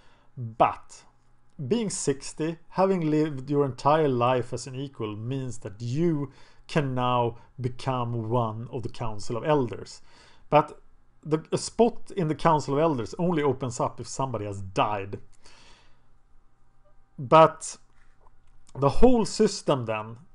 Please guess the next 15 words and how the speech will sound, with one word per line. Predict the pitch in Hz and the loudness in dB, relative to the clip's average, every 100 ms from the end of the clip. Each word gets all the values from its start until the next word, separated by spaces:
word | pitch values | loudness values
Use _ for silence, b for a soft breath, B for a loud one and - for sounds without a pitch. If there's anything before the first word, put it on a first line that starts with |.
| - - - | -20 -14 -2
was | 156 156 139 | 0 0 -2
made | 147 190 165 - | 0 0 -2 -2
to | 139 | -2
exclude | 110 - - 202 185 131 | -2 -6 -4 2 2 2
the | 123 | 0
weak, | 120 208 214 196 - b - - | 0 0 -2 -8 -18 b -18 -2
the | 151 165 | 0 0
eccentric, | - - 156 170 156 170 160 - | -2 0 0 0 -4 -4 -4 -6
the | 143 | -8
free-thinking, | - 147 151 127 - 139 147 143 123 123 b b - | -4 -2 -2 -2 -4 -4 -4 -4 -4 -6 b b -6
and | 147 151 | -2 2
make | 180 208 190 - - | 4 4 2 -2 6
every | 190 208 175 170 139 | 8 8 4 0 -2
Spartan | - - 151 143 - 135 143 | -6 -2 2 4 2 -4 -4
equal, | 160 156 - 110 | -8 -6 -4 -4